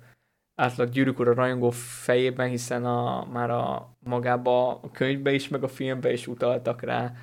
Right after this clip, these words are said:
Gyűrű Szövetsége be volt, igen, amikor utaztak, ö, Bree-ből Széltetőre, ott is Aragorn. Ez volt Beren és Lúthien sztoria, és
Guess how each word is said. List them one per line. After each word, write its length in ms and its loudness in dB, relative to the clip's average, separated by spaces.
Gyűrű 220 -2
Szövetsége 580 -2
be 320 2
volt, 320 6
igen, 200 0
amikor 300 0
utaztak, 640 0
ö, 380 4
Bree-ből 340 0
Széltetőre, 640 -2
ott 200 -4
is 140 -14
Aragorn. 500 -4
Ez 240 2
volt 220 4
Beren 260 0
és 160 -8
Lúthien 340 -6
sztoria, 500 2
és 240 -2